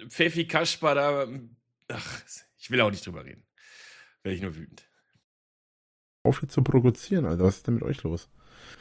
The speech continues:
Speaker 2: Ey, ich muss schon wieder aufs Klo. Das kann doch nicht sein.
Speaker 1: Und wen interessiert das jetzt? Also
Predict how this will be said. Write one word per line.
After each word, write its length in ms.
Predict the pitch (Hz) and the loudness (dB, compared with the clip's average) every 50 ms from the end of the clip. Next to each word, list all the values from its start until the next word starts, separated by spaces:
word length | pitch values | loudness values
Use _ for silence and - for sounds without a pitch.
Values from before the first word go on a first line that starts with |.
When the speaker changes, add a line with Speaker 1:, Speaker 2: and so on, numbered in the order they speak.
| - - - - - - | -18 -18 -16 -18 -18 -8
Speaker 2:
Ey, 120 | - - - | -6 -4 -4
ich 180 | - - - | -4 0 6
muss 160 | 117 117 120 - | 6 6 6 6
schon 180 | - 135 123 | 4 4 4
wieder 200 | 135 - 214 214 | 4 4 2 2
aufs 280 | - - 104 - - - | 2 0 -2 -2 -6 -8
Klo. 160 | - 104 98 | -6 -4 -4
Das 160 | 95 98 - | -4 -6 -6
kann 160 | - - 127 | -6 -4 -4
doch 60 | 143 147 | -2 -2
nicht 200 | 139 120 - - | -4 -4 -6 -8
sein. 260 | - 127 160 170 135 - - - - - _ - - - - - - - - - - - - _ _ _ _ _ _ _ _ _ _ _ _ - - _ - - - _ _ _ _ _ _ _ _ _ _ _ | -6 -6 -4 -4 -6 -8 -10 -16 -20 -20 _ -20 -20 -20 -20 -20 -20 -20 -20 -20 -20 -20 -20 _ _ _ _ _ _ _ _ _ _ _ _ -20 -20 _ -20 -20 -20 _ _ _ _ _ _ _ _ _ _ _
Speaker 1:
Und 120 | - 117 113 | -8 -2 2
wen 120 | 135 143 151 | 4 4 4
interessiert 680 | 147 - - 117 - - - - - 113 131 131 - | 2 2 0 -2 0 0 0 -2 -2 -2 -4 0 0
das 300 | 190 180 165 - - - | 0 2 2 0 0 0
jetzt? 360 | 175 180 180 - - - - | 0 0 0 -2 -4 -4 0
Also 360 | - 131 127 127 127 123 113 | 0 2 2 4 2 2 0